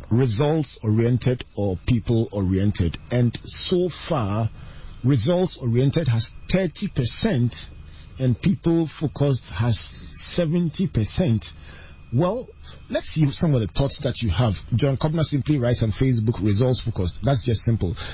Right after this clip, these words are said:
Jonathan Azokwe, Azok-, Azokwe says, "The best leaders, I believe, are people focused.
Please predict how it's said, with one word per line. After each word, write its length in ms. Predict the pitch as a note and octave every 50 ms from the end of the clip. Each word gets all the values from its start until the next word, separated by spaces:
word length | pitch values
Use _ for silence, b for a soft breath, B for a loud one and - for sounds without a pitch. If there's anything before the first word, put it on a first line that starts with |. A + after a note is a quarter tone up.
| B B
Jonathan 360 | G#2+ G#2+ C#3+ C#3 C3+ - C3+ C3+
Azokwe, 420 | B2+ A2 G#2 A#2 C#3 C#3+ - -
Azok-, 320 | - A#2 A#2 C3 - -
Azokwe 380 | - A#2 A#2 A#2 B2 - D#3 D3+
says, 420 | C#3+ - C#3+ C3+ C3 A#2+ - - B B B B
"The 100 | A2+ G#2+
best 300 | G2+ D3 D#3+ E3 - C#3
leaders, 640 | C#3+ C#3+ C3+ C3+ C#3+ C3+ - - - - - - - -
I 160 | - A#2+ A#2
believe, 500 | G#2 G2+ A#2 A2+ A#2+ B2+ C3 C3 C3 B2 - - -
are 180 | A#2 A2 G2+
people 560 | E2+ - - A#2+ B2 A#2+ - A#2 B2+ B2 B2
focused. 580 | A#2 - - - G2 - - E2+ E2+ F2 - -